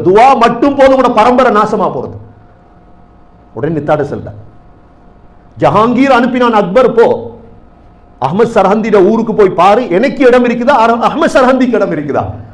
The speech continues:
அங்க போய் பார்த்தா இடம் இல்லை. அன்றுதான் ஜஹாங்கீர் ஒரு கனவு காண்றான். நபி ஸல்லல்லாஹு அலைஹி வஸல்லம் கனவுல வந்து சொன்னாங்க, "ஜஹாங்கீர்,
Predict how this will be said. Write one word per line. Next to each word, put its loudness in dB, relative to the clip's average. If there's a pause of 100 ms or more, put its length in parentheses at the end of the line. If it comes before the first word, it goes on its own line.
அங்க -6
போய் -2
பார்த்தா -2 (280)
இடம் -2
இல்லை. -8 (1160)
அன்றுதான் -2
ஜஹாங்கீர் -2
ஒரு -2
கனவு -4
காண்றான். -2 (140)
நபி -10
ஸல்லல்லாஹு -2
அலைஹி -4
வஸல்லம் -6
கனவுல -2
வந்து -4
சொன்னாங்க, -4
"ஜஹாங்கீர், -2